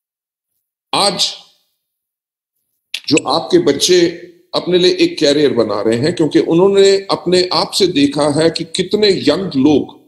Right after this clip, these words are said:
prestige में इतनी सफलता पा रहे हैं। जब उन्होंने एक फैसला लिया है,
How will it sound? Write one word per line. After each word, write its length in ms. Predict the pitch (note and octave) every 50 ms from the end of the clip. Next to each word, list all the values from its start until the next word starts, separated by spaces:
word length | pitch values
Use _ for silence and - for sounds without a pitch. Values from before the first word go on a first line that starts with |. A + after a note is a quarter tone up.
| -
prestige 380 | C#3 C#3+ - - F#3 F3+ D#3+ D#3
में 140 | F3 E3+ - -
इतनी 260 | F3 - G3 G3+ F#3
सफलता 420 | - D#3 C3+ - C#3 C3+ B2 A2+
पा 180 | G#2 - E2 F#2
रहे 140 | F2+ F#2 -
हैं। 140 | - _ _ _ _ _ _ _ _ _ _ _ _ _ _ _ _ _ _ _ _ _ _ _ _ _ _ _ _ _ _ _ _ B2
जब 220 | E3 E3+ E3+ - F3
उन्होंने 260 | F#3 A3 B3+ C4 A#3+
एक 160 | A3+ G#3+ -
फैसला 440 | - - D#3 D3+ - - E3+ E3 D#3+
लिया 340 | C#3+ B2+ A#2+ A#2+ A#2 A2+ A2+
है, 200 | A#2 B2+ B2